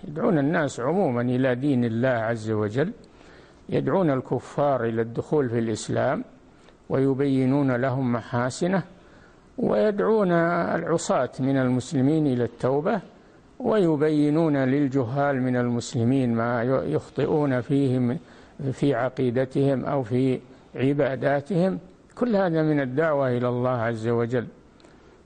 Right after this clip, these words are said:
الدعوة إلى الله ليست مقتصرة على الكفار، بل المسلمون يدعون إلى الله، وهم بحاجة إلى هذا، إلى تنبيه، إلى تعليم، إلى تحذير. نعم.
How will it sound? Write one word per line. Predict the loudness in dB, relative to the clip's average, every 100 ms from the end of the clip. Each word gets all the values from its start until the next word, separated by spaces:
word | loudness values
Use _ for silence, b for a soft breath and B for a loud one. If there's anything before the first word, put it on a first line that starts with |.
| -6
الدعوة | -2 0 2 2
إلى | 2 2
الله | 0 0 0
ليست | -2 -2 -4 -2
مقتصرة | -2 -2 -2 0 0 0
على | 0 0
الكفار، | -2 -4 -4 -2 -2 -4
بل | -6 -6 -4 -2 0
المسلمون | 0 0 0 0 0 2 2 0
يدعون | 0 0 0 -2
إلى | -2 0 0
الله، | 0 -2 -4 B B B B B B
وهم | -2 0
بحاجة | 0 0 0 0 0 2
إلى | 2
هذا، | 2 2 0 -2 -4
إلى | -2 -2 -2
تنبيه، | -2 0 2 2 2 0 -2
إلى | -2 -2
تعليم، | 0 -2 0 0 2 0 -4 -12 -20 B B B B B -2
إلى | 0 0
تحذير. | -2 -2 -2 0 2 0 -2 -10 -20 -20 -20 -6
نعم. | 0 0